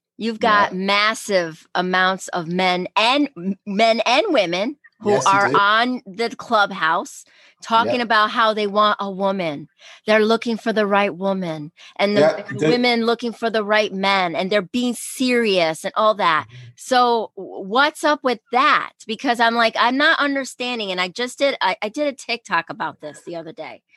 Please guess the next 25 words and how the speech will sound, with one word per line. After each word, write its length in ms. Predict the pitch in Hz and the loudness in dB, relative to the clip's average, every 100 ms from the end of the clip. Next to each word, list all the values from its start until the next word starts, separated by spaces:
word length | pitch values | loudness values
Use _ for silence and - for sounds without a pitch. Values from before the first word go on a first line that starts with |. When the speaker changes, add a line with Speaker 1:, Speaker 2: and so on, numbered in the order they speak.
| - - - | -20 -20 -8
Speaker 2:
Yeah. 80 | 180 | 0
Speaker 1:
because, 380 | 208 196 190 | 2 2 0
and 180 | - 214 | -2 2
it, 160 | 262 - | 2 2
and 100 | 262 | 2
it 160 | 254 226 | 2 0
blew 280 | 254 277 262 | 0 0 2
up 220 | 214 - _ _ _ _ _ | 2 0 _ _ _ _ _
because 480 | 226 - 240 214 196 | -10 -4 0 0 0
I 100 | 190 214 | -2 -2
couldn't 400 | - 294 330 311 | -6 -6 -4 -2
understand. 800 | 254 247 226 - 196 180 175 175 - _ _ _ - | -2 -4 -8 -6 -2 -2 -4 -8 -18 _ _ _ -6
There 120 | 208 | -4
was 120 | 208 | -2
a 60 | 208 | -2
guy 320 | 226 220 233 | 2 2 2
talking 400 | 233 220 208 208 | 0 -2 -2 -2
about 360 | 185 175 160 - | -2 0 0 -2
how 380 | - 170 156 160 - - - | 0 2 2 -4 -18 -16 -6
I, 140 | 180 - 175 | -4 -4 -4
that 140 | 165 | -4
he's 200 | 160 190 | -4 -10
a 40 | 170 | -10
serious 600 | - 277 311 302 285 - | -6 0 2 2 2 0
man. 520 | 226 196 196 196 190 | -2 0 0 -2 -6